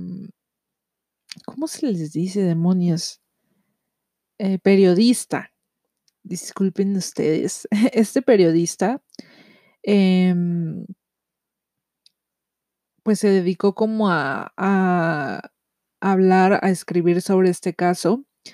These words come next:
y se volvió bastante interesante en, en el caso de Pazuzu porque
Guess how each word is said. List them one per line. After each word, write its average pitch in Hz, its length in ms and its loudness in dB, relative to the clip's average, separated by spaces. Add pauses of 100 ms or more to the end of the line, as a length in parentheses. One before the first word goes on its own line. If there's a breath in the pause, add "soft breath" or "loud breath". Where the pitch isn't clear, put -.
(520 loud breath)
y 214 120 -2
se 226 100 4
volvió 214 280 8
bastante 226 720 0
interesante 190 1400 -2
en, 175 1160 -2
en 185 160 -4
el 175 120 -4
caso 185 260 -4
de 202 80 2
Pazuzu 202 560 -4
porque 165 760 -6